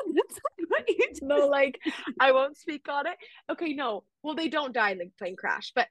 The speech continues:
Speaker 2: I R L they die. So that's why I didn't wanna spoil,
Speaker 1: Okay.
Speaker 2: but I just did. So, anyway.
Speaker 1: Okay, okay, love.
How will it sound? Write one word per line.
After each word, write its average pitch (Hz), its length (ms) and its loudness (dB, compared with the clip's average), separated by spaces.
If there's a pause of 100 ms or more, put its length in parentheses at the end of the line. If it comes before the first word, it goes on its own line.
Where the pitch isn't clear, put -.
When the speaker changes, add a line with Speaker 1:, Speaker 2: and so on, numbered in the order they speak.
Speaker 2:
I 220 180 4
R 202 200 2
L 180 140 0
they 143 120 -4
die. - 280 -8
So 226 80 2
that's 214 100 0
why 254 60 2
I 220 40 4
didn't 208 120 -2
wanna 196 140 -4
spoil, 240 200 4
Speaker 1:
Okay. 214 160 0
Speaker 2:
but 190 80 0
I 185 60 4
just 190 200 -6
did. - 240 -4
So, - 380 0 (140)
anyway. - 240 -2
Speaker 1:
Okay, 185 420 -2
okay, 226 300 0
love. 202 420 2